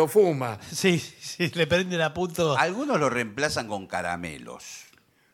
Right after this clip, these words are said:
Speaker 1: Ajá.
Speaker 3: O-, y sobre todo
Speaker 1: Inútil,
Speaker 3: pa-
Speaker 1: puede durar media hora eso.
Speaker 3: cam-, caramelos de mentol
Speaker 1: Sí.
Speaker 3: fuerte.
Speaker 1: Y, y se hacen adictos al caramelo
Speaker 3: Sí,
Speaker 1: y al cigarrillo.
Speaker 3: he conocido.
Speaker 1: Primero
Speaker 2: Sí.
Speaker 1: se come, se f-, comen un caramelo y después se
Speaker 3: Sí,
Speaker 1: fuman un
Speaker 3: sí.
Speaker 1: cigarrillo.
Speaker 2: Sí, sí, para sacarse el gusto.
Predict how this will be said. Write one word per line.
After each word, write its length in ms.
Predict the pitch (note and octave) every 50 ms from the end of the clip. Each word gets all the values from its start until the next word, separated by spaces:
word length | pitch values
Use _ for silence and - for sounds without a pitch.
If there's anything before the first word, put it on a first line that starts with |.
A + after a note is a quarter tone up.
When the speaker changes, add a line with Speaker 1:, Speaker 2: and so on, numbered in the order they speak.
| _ _ _
Speaker 1:
Ajá. 520 | - G#2 A#2 C3 D3 D#3 C3 - - F#2+ F2+
Speaker 3:
O-, 180 | F#2+ G2+ F#2+ F2
y 120 | B2 A2+
sobre 280 | G#2 - B2 A#2+ B2+ C#3+
todo 240 | C#3 F3+ G3 G3 D#3
Speaker 1:
Inútil, 380 | D3+ E3 F3 E3+ E3+ E3+ E3 D3+
Speaker 3:
pa- 60 | C#3
Speaker 1:
puede 180 | E3+ F3 F3 E3+
durar 260 | E3 E3 E3+ F3 E3+
media 360 | E3 E3 D#3+ D#3 D3+ D3 C#3+
hora 380 | D3+ C#3+ C3 B2 A#2 A2+ A2 G#2+
eso. 260 | G#2+ G2+ F#2+ - G2+ -
Speaker 3:
cam-, 380 | B2 C3 C3+ C#3 C#3+ B2+ - -
caramelos 720 | C3 B2+ - B2+ B2+ C3+ C#3 C#3+ D3+ D#3+ E3+ F3 D#3 C#3
de 100 | C3 B2+
mentol 440 | B2 B2+ C3 B2+ B2+ C3 D3+ D3 C#3+
Speaker 1:
Sí. 60 | C#3
Speaker 3:
fuerte. 480 | B2+ - - D3 C#3+ C#3 C3 A#2+ A2+ F3+
Speaker 1:
Y, 260 | F3+ E3+ A2 A2 F#3 F3
y 40 |
se 160 | D3 - A3 A3
hacen 260 | F3 D3 G#3 G3 F#3+
adictos 600 | F#3+ F#3+ G3 G3 F3 - - - D#3+ D3+ - -
al 140 | D3 D3 C#3
caramelo 500 | - D3+ D3 D#3 D#3+ F3+ G#3 A3+ - G#3
Speaker 3:
Sí, 40 | G#3
Speaker 1:
y 40 | G3+
al 120 | - -
cigarrillo. 500 | - D#3 D3+ D3+ D#3+ D#3+ D#3 D3 D3 C3 A#2+
Speaker 3:
he 100 | B2+ C#3
conocido. 760 | - C#3 B2+ B2 - - F3+ F3+ D3+ A2+ F#2+ F2 D#2 C#2+ -
Speaker 1:
Primero 300 | - C3 D3+ F3+ G#3 G#3 F3+
Speaker 2:
Sí. 60 | C#3
Speaker 1:
se 100 | F3+ D#3
come, 320 | D3+ F#3+ F#3 F3+ F3+ E3
se 140 | C3+ - D#3+
f-, 240 | D3 - - - D#3
comen 220 | E3+ F#3 F3+ F3
un 60 | E3+ D3+
caramelo 340 | F3+ E3+ E3+ G3 A3+ A#3
y 20 | G3+
después 180 | D3+ C3+ E3 C3+
se 100 | C#3+ C#3+
Speaker 3:
Sí, 100 | A2+ B2+
Speaker 1:
fuman 220 | C3 B2+ - C3 C3
un 100 | B2 G#2+
Speaker 3:
sí. 120 | - A2
Speaker 1:
cigarrillo. 260 | - G3+ F#3+ - - F#3
Speaker 2:
Sí, 120 | D3 C3 -
sí, 320 | - C3+ - - - - _ _ - - - - _ - - -
para 220 | - D3 C#3+ C#3 C3
sacarse 400 | C#3+ C#3 C#3 D3+ C#3+ C#3 - C#3
el 80 | C#3+
gusto. 460 | D3 C#3 B2 A2+ - - - G2 -